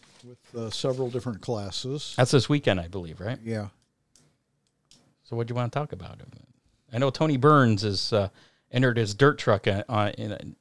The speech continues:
Speaker 2: in that event, which is a
Speaker 1: Right.
Speaker 2: asphalt track. And, uh, I, I looked at the rules. Uh, you have to have a full frame, full stock frame.
Speaker 1: Right.
Speaker 2: So that eliminates most of the, if not all,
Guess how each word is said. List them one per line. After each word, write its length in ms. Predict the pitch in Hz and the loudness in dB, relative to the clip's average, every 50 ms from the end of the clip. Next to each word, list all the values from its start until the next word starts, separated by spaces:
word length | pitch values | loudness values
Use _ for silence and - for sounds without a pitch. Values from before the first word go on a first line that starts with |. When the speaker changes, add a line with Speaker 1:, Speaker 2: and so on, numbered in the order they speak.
| _ - | _ 0
Speaker 2:
in 180 | 131 131 139 | 2 4 6
that 220 | 127 113 101 104 101 | 6 6 6 4 0
event, 400 | 98 95 107 104 104 101 - - | -2 0 2 2 2 0 0 -2
which 220 | 113 101 - - | -2 -2 0 -2
is 200 | 117 107 98 104 | -4 -4 0 0
a 240 | 110 101 95 95 90 - _ _ _ _ _ _ _ _ _ _ | 2 2 2 0 -4 -6 _ _ _ _ _ _ _ _ _ _
Speaker 1:
Right. 280 | 147 175 165 131 123 - | 0 2 2 2 2 2
Speaker 2:
asphalt 440 | - 135 160 - - 170 147 120 113 | 4 4 4 6 6 6 6 6 4
track. 580 | - - 175 165 139 113 95 104 - - - - _ _ _ _ _ _ _ _ _ _ _ _ _ | 4 6 6 8 8 6 2 -2 -8 -12 -20 -20 _ _ _ _ _ _ _ _ _ _ _ _ _
And, 720 | - 113 110 107 107 107 104 104 104 107 107 104 104 101 113 | -6 -4 -2 0 0 0 2 0 0 0 -2 -2 -2 -2 -2
uh, 160 | 113 - 53 | -4 -4 -6
I, 180 | - - 110 117 - - | -8 -8 -10 -6 0 4
I 100 | 131 147 | 4 6
looked 220 | 165 208 214 - | 8 6 6 6
at 80 | 226 147 | 4 4
the 80 | 147 | 6
rules. 640 | 131 135 156 170 156 120 101 95 104 - - - - _ _ _ _ _ _ _ _ _ _ _ _ _ _ _ _ _ _ _ _ _ _ _ _ _ _ _ _ _ _ _ _ _ _ - | 8 8 10 10 10 8 6 2 -4 -10 -10 -12 -12 _ _ _ _ _ _ _ _ _ _ _ _ _ _ _ _ _ _ _ _ _ _ _ _ _ _ _ _ _ _ _ _ _ _ -6
Uh, 80 | 120 113 | -4 -2
you 200 | 113 113 110 107 | -2 -2 -2 -4
have 140 | 123 123 - | -4 0 2
to 60 | 123 | 2
have 120 | 117 113 | 2 2
a 80 | 107 98 | 0 -2
full 480 | - - - 151 151 147 143 143 131 | -6 -4 0 4 6 6 6 6 4
frame, 480 | 113 - - - - 135 131 120 113 107 | 2 -4 -12 -8 -2 0 2 2 2 0
full 220 | - - 160 160 | 2 4 4 4
stock 320 | 151 - - 147 123 117 - | 4 4 4 4 2 2 0
frame. 380 | - - 123 98 87 78 - - _ _ _ _ 123 | -2 -2 -2 -2 -2 -4 -12 -18 _ _ _ _ -2
Speaker 1:
Right. 280 | 123 117 110 113 139 - | -2 -2 -2 -2 -4 -6
Speaker 2:
So 240 | - - 113 104 101 | -6 -4 -2 0 2
that 220 | 104 113 113 110 - | 2 2 0 0 -2
eliminates 680 | 113 113 113 117 107 104 104 101 95 - - - - - _ _ _ _ _ _ _ _ _ _ | -6 -4 -2 -2 -2 0 -2 -2 -4 -6 -10 -14 -16 -18 _ _ _ _ _ _ _ _ _ _
most 320 | 113 110 107 101 - - | -10 -10 -8 -8 -6 -6
of 120 | 107 98 | -6 -6
the, 260 | 98 98 95 95 98 104 | -4 -6 -4 -4 -4 -4
if 220 | 98 98 92 - | -6 -8 -6 -6
not 180 | 117 104 98 98 | -4 -4 -2 0
all, 340 | 98 98 98 98 95 - | 2 2 2 2 0 -2